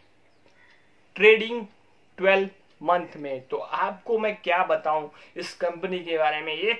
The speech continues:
कंपनी अगर आपने खरीद के रख लिया और अपने बच्चों के लिए छोड़ दिया तो बच्चे, बच्चे जो हैं उनका फ्यूचर एकदम सेट हो जाएगा और ये शेयर आपको जरूर करोड़पति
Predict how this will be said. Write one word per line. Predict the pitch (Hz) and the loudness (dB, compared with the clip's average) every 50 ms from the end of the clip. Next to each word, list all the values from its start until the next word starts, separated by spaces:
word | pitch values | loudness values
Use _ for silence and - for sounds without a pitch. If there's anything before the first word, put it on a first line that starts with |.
| - - | -4 -2
कंपनी | 185 180 185 190 190 208 208 220 220 | 0 0 0 -2 -4 -6 -4 -2 0
अगर | 214 196 190 196 190 | 0 0 0 0 0
आपने | 180 185 185 185 190 196 202 185 | 0 0 -2 -4 -4 -6 -6 -6
खरीद | - - 175 175 196 190 185 | -6 -8 -8 -8 -8 -10 -8
के | - 190 180 170 | -6 -6 -4 -4
रख | 180 196 190 208 | -4 -4 -4 -4
लिया | 196 190 175 165 156 | -4 -2 0 0 0
और | 143 143 151 160 | 2 2 0 0
अपने | 160 - 180 175 160 | -2 -4 -6 -4 -2
बच्चों | 160 156 156 - 220 208 190 | -2 -2 -2 0 0 0 0
के | 190 185 | 0 -2
लिए | 170 170 170 | -4 -4 -6
छोड़ | 165 - - 165 160 165 | -8 -8 -8 -6 -6 -4
दिया | 156 156 160 160 160 - - - - - - _ - | -2 0 0 0 0 -4 -10 -18 -20 -20 -20 _ -10
तो | 160 151 143 131 160 | -8 -8 -4 0 0
बच्चे, | 180 180 - - - 202 208 202 - - - - - - - _ _ _ _ _ - | 0 0 0 -2 -2 0 0 -2 -4 -6 -10 -18 -20 -20 -20 _ _ _ _ _ -2
बच्चे | 139 170 175 175 - - 208 208 196 | 2 4 4 4 2 2 2 4 4
जो | 185 185 185 | 4 2 2
हैं | 170 180 185 190 185 | 4 4 4 4 4
उनका | 175 165 156 160 170 160 | 2 0 0 0 0 0
फ्यूचर | 160 - 175 180 180 - 190 180 160 | 0 -2 -6 -8 -4 -2 -2 -2 -2
एकदम | 165 170 160 147 165 160 147 | -4 -8 -8 -6 -6 -6 -6
सेट | - - - 190 208 214 208 196 | -10 -8 -2 0 0 0 0 -2
हो | 190 190 | -4 -2
जाएगा | 185 185 180 175 170 170 170 | 0 0 0 2 2 0 0
और | 170 165 156 147 147 | 0 0 0 -2 -4
ये | 156 165 180 202 226 240 240 - | -4 0 2 2 2 2 0 -4
शेयर | - - - 170 170 170 170 - - - - - | -8 -12 -8 -6 -4 -4 -4 -4 -6 -10 -12 -8
आपको | 147 160 175 - - - - 160 151 147 147 - - - - - - _ _ _ - | -4 -4 -4 -4 -8 -10 -10 -10 -10 -10 -12 -14 -20 -20 -20 -20 -20 _ _ _ -20
जरूर | 135 135 131 131 135 143 147 143 143 147 170 180 143 135 127 - _ _ _ _ _ _ - - - _ _ _ _ _ _ _ _ _ _ _ - | -18 -16 -14 -10 -6 -4 -4 -4 -4 -6 -8 -8 -10 -12 -14 -18 _ _ _ _ _ _ -20 -20 -20 _ _ _ _ _ _ _ _ _ _ _ -4
करोड़पति | 156 147 147 151 143 - 151 143 - 165 160 139 | -2 -2 -2 -4 -6 -8 -10 -10 -10 -12 -16 -16